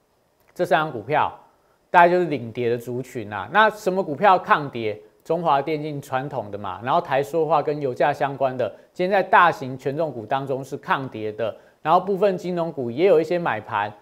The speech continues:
那在航运族群当中，只有万海，因为它的这个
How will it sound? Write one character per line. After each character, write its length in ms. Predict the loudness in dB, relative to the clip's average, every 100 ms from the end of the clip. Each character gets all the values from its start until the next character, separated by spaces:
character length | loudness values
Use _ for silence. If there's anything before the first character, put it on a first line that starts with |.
| _ -2
那 500 | 2 4 4 2 0
在 160 | 4 4
航 220 | 4 0
运 80 | -2
族 120 | -4
群 220 | -6 0
当 180 | 0 2
中， 200 | 0 -2
只 80 | 0
有 140 | 0
万 360 | 6 6 6 2
海， 240 | -6 -6 -8 _ _
因 100 | -6
为 100 | -4
它 280 | 0 4 4
的 240 | 6 4
这 100 | 2
个 420 | 0 4 4 2